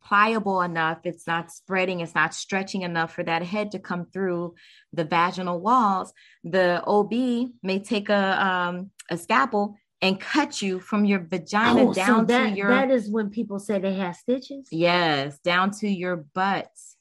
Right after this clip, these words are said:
Speaker 1: down to your anus.
Speaker 2: These are the
Speaker 1: So
Speaker 2: things we learn when we
Speaker 1: <clears throat>
Speaker 2: are discussing
Speaker 1: Yes.
Speaker 2: a small penis. So
Speaker 1: And so,
Speaker 2: Yeah.
Speaker 1: listen, genetics matter. If you're a woman and, um, you have tissue, soft connective tissue,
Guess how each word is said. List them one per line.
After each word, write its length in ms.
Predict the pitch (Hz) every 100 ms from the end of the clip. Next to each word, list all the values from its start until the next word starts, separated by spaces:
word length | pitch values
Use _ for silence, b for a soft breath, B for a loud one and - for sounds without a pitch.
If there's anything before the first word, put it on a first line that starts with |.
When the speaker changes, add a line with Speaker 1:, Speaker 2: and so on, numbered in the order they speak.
| -
Speaker 1:
down 280 | 170 170 190
to 140 | -
your 180 | 196 180
anus. 540 | - 180 170 135 127 - _
Speaker 2:
These 180 | 277 359
are 60 | 370
the 140 | - 156
Speaker 1:
So 60 |
Speaker 2:
things 300 | 240 247 240
we 160 | 196 214
learn 560 | 190 180 185 190 180 175
when 340 | 175 160 165
we 200 | 175 190
Speaker 1:
<clears throat> 0 |
Speaker 2:
are 200 | 175 160
discussing 600 | 151 160 - 170 165 165
Speaker 1:
Yes. 280 | 170 160 139
Speaker 2:
a 20 |
small 240 | 147 151 -
penis. 400 | 175 160 156 -
So 300 | - 160 151 - -
Speaker 1:
And 180 | 220
so, 320 | 240 262 247 226
Speaker 2:
Yeah. 80 | 233
Speaker 1:
listen, 440 | 339 - 262 233
genetics 580 | 214 220 240 302 254 -
matter. 580 | 208 269 311 143 143 - _
If 220 | 202 202
you're 160 | 247 294
a 100 | 311
woman 580 | 254 233 233 240 254 277 _ _ _ _ _
and, 580 | 185 190 185 185 175 190 -
um, 300 | 180 180 175
you 160 | 190 240
have 440 | 247 220 214 202 -
tissue, 640 | - 269 254 - 254 254 277 262 _
soft 380 | - 226 226 226
connective 440 | 254 214 214 226
tissue, 540 | 226 220 208 214 208